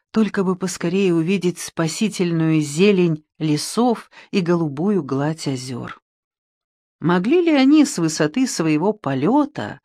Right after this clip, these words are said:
разглядеть улицу в самом центре города, старинный дом из серого камня?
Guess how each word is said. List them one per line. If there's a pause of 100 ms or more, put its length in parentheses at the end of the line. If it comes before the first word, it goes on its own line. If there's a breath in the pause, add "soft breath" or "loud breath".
(380 soft breath)
разглядеть
улицу
в
самом
центре
города, (320 soft breath)
старинный
дом
из
серого
камня?